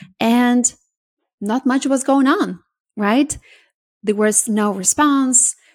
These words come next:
People were not signing up as soon as I thought they would sign up, and it was taking me a long time. And sometimes I would go onto a challenging emotional journey thinking, "What is wrong with me?" Again, that's the mistake that I would make myself,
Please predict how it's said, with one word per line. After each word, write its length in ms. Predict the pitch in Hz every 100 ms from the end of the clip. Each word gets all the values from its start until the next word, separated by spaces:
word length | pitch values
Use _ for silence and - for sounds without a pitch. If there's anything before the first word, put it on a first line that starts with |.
| _
People 500 | 226 208 214 208 196
were 140 | 196 180
not 140 | 170
signing 360 | 180 185 175 208
up 200 | 269 262
as 120 | 196
soon 200 | - 202
as 220 | - 180 -
I 40 |
thought 300 | - 254 269
they 60 | 240
would 160 | 226
sign 260 | 233 220 214
up, 240 | 214 220 - - - _
and 200 | 208 214
it 40 | 220
was 180 | 214
taking 220 | - 220 208
me 140 | 202
a 100 | 190 185
long 480 | 185 196 208 214
time. 460 | 208 240 277 240 175 -
And 480 | 180 185 180 185 202
sometimes 520 | 180 226 233 196 - -
I 160 | 185
would 220 | 185 190
go 340 | - 185 185 185 _ - _ 190
onto 640 | 190 190 208 190 175 170 - _ -
a 80 |
challenging 500 | - 165 220 208 214 -
emotional 420 | 190 185 214 185
journey 480 | 180 208 285 202 202 _ - _
thinking, 560 | - 220 208 220 214 196 _ _ _ _
"What 340 | 180 180 185 -
is 220 | 175 -
wrong 240 | 165 175
with 160 | 175 170
me?" 560 | 180 180 175 156 - -
Again, 540 | 160 165 165 254 302
that's 280 | 208 190 180
the 100 | 196
mistake 380 | 175 180 - 185
that 160 | 180 -
I 140 | 180
would 160 | 190 208
make 180 | 208 220
myself, 600 | 226 - 440 - -